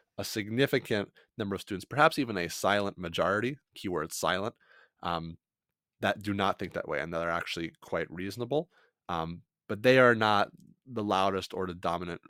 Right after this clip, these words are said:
voices. A-, and so, so that's part of the problem. Going to your question about classes,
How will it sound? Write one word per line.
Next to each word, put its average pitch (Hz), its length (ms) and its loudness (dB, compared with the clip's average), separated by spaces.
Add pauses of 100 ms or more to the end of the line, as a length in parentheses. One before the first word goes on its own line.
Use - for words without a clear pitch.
(120)
voices. - 540 -10 (340)
A-, - 60 -8
and 90 200 -8
so, 95 140 -4
so - 160 -12
that's 85 240 0
part 87 260 -4
of 87 60 -6
the 90 60 -10
problem. - 500 -6 (680)
Going 147 280 6
to - 140 -4
your 135 120 2
question 165 380 4
about 98 300 0
classes, 127 600 2